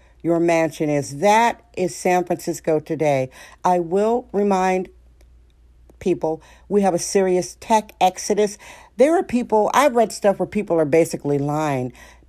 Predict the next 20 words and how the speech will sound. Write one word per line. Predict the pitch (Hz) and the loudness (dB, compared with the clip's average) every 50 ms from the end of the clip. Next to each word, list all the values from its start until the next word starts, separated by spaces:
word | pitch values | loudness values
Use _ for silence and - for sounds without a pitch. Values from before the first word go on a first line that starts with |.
| _ - | _ -6
Pinterest | - - 277 277 277 277 285 254 214 208 202 190 - - - - | 0 2 4 4 4 2 0 0 2 2 0 0 -4 -14 -16 -8
paid | - - 214 196 196 190 185 180 151 - - | -2 0 2 2 2 2 0 -2 -2 -4 -4
ninety | 170 170 180 190 196 214 220 208 220 220 | -2 0 0 0 0 0 -2 -2 0 0
million | 208 202 196 190 185 180 180 175 | 0 2 2 2 2 2 2 2
dollars | 175 170 160 160 156 156 147 143 143 139 - - - - _ _ - | 2 0 0 0 0 0 -2 -2 -4 -4 -8 -14 -20 -20 _ _ -14
to | - - 202 | -8 -6 -6
break | 165 131 139 165 165 165 - - | -4 0 0 2 2 2 0 0
their | - 160 156 | -2 0 0
lease. | 151 160 151 - | 0 -2 -4 -4
Pinterest | - - - 254 269 269 269 277 247 233 214 202 - - | -8 -4 0 0 0 0 0 -2 0 0 0 -2 -2 -4
left. | 180 196 196 185 175 165 - - - - - - - - | 0 0 2 2 0 -2 -6 -20 -20 -20 -20 -18 -10 -4
And | 240 262 | -2 0
then | 277 277 | 0 2
I | 269 | 0
read | 247 214 226 226 220 | 0 2 0 0 0
some | - - 196 190 | -2 -4 -6 -4
propaganda. | - 202 202 196 202 180 147 185 180 202 226 214 202 190 | -2 -2 -2 -2 -2 -4 0 2 2 2 2 2 0 0
They | 156 180 175 | 0 -2 -2
said, | - - 196 180 180 | -2 0 0 0 2
"Oh, | - 185 185 180 175 | 4 4 4 4 2